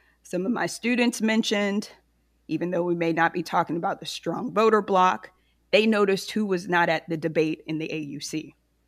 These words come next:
If you go to policies and you're looking at People's Town and you're looking at housing and the condition of people who are original to Atlanta,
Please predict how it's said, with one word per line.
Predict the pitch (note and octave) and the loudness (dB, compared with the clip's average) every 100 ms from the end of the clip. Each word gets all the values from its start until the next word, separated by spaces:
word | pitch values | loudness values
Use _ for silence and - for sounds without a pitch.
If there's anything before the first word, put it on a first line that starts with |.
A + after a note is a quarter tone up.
| _ _ _ _ _ _ _ - | _ _ _ _ _ _ _ -8
If | E3 | -8
you | F#3+ F#3 | -8 2
go | B3+ C#4+ | 6 6
to | C#4 | 4
policies | - G3+ G#3 G3 - F#3 E3+ | 4 4 4 2 -2 -2 0
and | E3 | 0
you're | E3+ | -2
looking | F#3+ A3 G3+ F3+ | -2 -4 -2 -2
at | - | -2
People's | - G#3+ F#3+ E3 - | -4 -4 -4 -6 -4
Town | G3 F3 E3 E3 D#3 | 0 2 4 2 2
and | D3+ | -2
you're | D#3 E3 | -4 -4
looking | G3 F#3 F3 | -6 -4 -2
at | E3 C#3+ - | 0 -2 -4
housing | - F#3 F3 E3+ E3+ E3 | 0 4 4 2 0 0
and | D3+ | 0
the | - | -4
condition | - D#3 E3+ F3+ - D#3+ D3+ D3 D3 - _ _ _ - | -8 -6 -4 -4 -4 -4 -4 -8 -10 -14 _ _ _ -10
of | E3 - | -10 -4
people | B3+ G3+ F3 | -4 -2 -2
who | G3 | 2
are | E3+ D3+ D#3+ | 4 4 2
original | F#3+ G#3+ G#3 F#3 F3+ | 2 2 2 0 -2
to | - F#3 | -2 -2
Atlanta, | D#3 E3+ E3 D#3+ - - D#3+ | -2 -2 -4 -6 -10 -12 -14